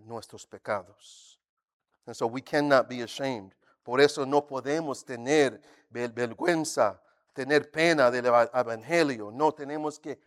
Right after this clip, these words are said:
hablarlo. We've got to share it with others. We've got to share it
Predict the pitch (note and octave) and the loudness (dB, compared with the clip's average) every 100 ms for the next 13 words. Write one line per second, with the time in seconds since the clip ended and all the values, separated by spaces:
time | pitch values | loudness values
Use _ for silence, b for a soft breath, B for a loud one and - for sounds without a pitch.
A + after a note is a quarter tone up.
0 | _ - C3 C3+ C#3 D3+ C#3+ A#2+ A#2+ C#3 | _ -2 0 0 -2 -2 -2 -6 -10 -2
1 | A2+ C#3+ - - B2+ - C#3 A2 G#2+ _ | 2 2 0 -12 -12 -4 -4 -4 -8 _
2 | _ _ _ _ _ _ _ A2+ B2 A#2 | _ _ _ _ _ _ _ -8 -4 -4
3 | F#2+ F2 _ - _ A2+ G#2+ A2+ - G2+ | -4 -8 _ -20 _ -18 -10 -10 -10 -20
4 | - G#2+ G2 | -14 -14 -16